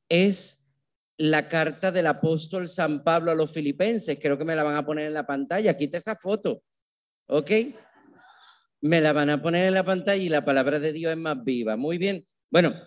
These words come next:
la carta de San Pablo a los filipenses,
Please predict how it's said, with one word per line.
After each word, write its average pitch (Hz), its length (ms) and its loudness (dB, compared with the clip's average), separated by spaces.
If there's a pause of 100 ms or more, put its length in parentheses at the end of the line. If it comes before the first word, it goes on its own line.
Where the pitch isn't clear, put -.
(220)
la 156 260 0
carta 165 520 -2
de 170 240 -4
San 147 420 -2
Pablo 180 540 0
a 170 100 4
los 160 220 0
filipenses, 165 1160 -2